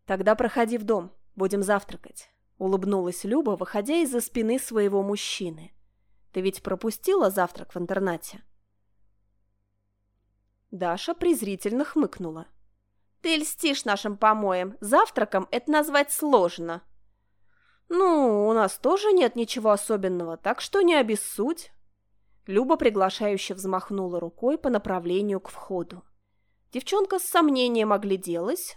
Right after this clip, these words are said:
но все же вошла, задрав нос. И отказываться от еды не стала. Наоборот, смела со стола все, что было, удивив взрослых своим аппетитом, глядя на который, Люба снова метнулась к холодильнику.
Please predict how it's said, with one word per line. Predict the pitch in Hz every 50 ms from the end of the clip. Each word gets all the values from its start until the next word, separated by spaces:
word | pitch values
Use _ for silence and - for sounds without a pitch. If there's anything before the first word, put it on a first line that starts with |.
| -
но | - 202 175
все | 170 - - 185 185
же | 185 220 214
вошла, | 196 247 - - - - 285 202 190
задрав | 202 - 190 185 190 190 185 180 -
нос. | 208 185 180 175 175 - - - - - - _ _ _ _ _ _ _
И | -
отказываться | 185 190 - - - 220 208 208 190 196 185 - 220 180
от | 175 -
еды | - 180 175 165 170 180 196 247
не | 330 302 196 233
стала. | 269 - - - - 208 180 165 160 160 165 - - - - - _ _
Наоборот, | 196 185 190 185 190 220 233 233 254 220 165 -
смела | - - - 190 190 185 185 202 233
со | 254 - -
стола | 196 - - 202 196 202 208 190
все, | - - - 226 226
что | - - - - 185
было, | 175 170 170 190 233 294 339 320 240 170 165 - - - - - -
удивив | - 190 175 185 208 220 233 208 -
взрослых | 180 165 - 190 185 214 277 - - 339 349 -
своим | - - 185 180 175 180 185 202
аппетитом, | 208 214 - 269 277 - - 202 175 - - 175 - - _ _ _
глядя | - 185 185 180 170 - 165
на | 165 156
который, | - 165 160 - - 170 175 185 185 175
Люба | 175 170 170 170 180 180
снова | 180 - - - 185 180 170 170 165 180
метнулась | 208 247 269 277 - - 196 190 175 165 190 -
к | - -
холодильнику. | - - 247 277 302 330 320 233 190 156 156 - - - -